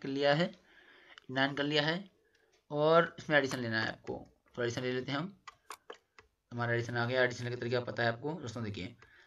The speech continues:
आपको उसमें ध्यान रखना है, अगर मान लीजिए आपको उसमें ट्रैक लेना है, तो आपको इससे ध्यान रखना है, खासकर किस पे, हमें कोई माइक सेलेक्ट नहीं करना है,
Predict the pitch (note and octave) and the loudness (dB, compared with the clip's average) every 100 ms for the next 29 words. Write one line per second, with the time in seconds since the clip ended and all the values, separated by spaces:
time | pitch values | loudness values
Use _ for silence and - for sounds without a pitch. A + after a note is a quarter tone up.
0 | _ - E3+ G#3+ A3 G3 G#3+ E3 C3+ B2 | _ 6 6 8 6 6 8 8 8 0
1 | B2 - - - _ _ _ _ _ _ | -6 -8 -20 -20 _ _ _ _ _ _
2 | _ _ _ - F3 F3 D#3 D3 C#3 C3 | _ _ _ 2 6 6 6 4 4 4
3 | D3 D3+ E3+ E3+ - - E3 D#3+ C#3 B2+ | 2 2 4 2 -2 6 6 8 4 4
4 | A#2+ - - F3+ F#3 G3+ A3 F3+ F3 E3+ | -2 -6 2 6 8 6 4 8 8 8
5 | F3 G3 D3 - G3 F#3+ F#3+ A3 F#3 F#3+ | 6 8 8 10 6 4 4 10 12 10
6 | F#3+ G3 A3 G#3 F3+ F#3 F#3 - C#3+ C#3+ | 8 8 8 8 8 8 8 0 0 0
7 | B2+ A#2+ A2+ A2+ | -4 -2 -4 -6